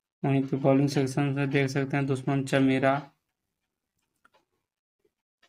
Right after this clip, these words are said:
जो कि आपके लिए इंपॉर्टेंट हो सकते हैं।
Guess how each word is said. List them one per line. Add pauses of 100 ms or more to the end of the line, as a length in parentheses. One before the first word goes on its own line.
(440)
जो
कि
आपके
लिए
इंपॉर्टेंट
हो
सकते
हैं।